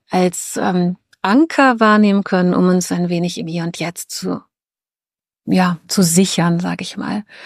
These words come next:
Das sind also zwei ganz wichtige Aspekte. Und dann, wenn wir diese grundlegenden Aspekte vielleicht versorgen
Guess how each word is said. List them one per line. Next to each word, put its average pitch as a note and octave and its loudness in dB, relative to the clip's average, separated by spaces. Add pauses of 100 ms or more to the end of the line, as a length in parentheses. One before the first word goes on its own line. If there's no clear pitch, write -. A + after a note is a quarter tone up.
(580)
Das A3 2
sind A#3 4
also G3+ 2
zwei G3 0
ganz G3 2
wichtige G3+ 0
Aspekte. F#3+ -2
Und F3+ -2
dann, A3 4 (640)
wenn G3 4
wir F#3 4
diese A3 2
grundlegenden G#3 0
Aspekte F#3+ 0
vielleicht F3 -2
versorgen C4+ 2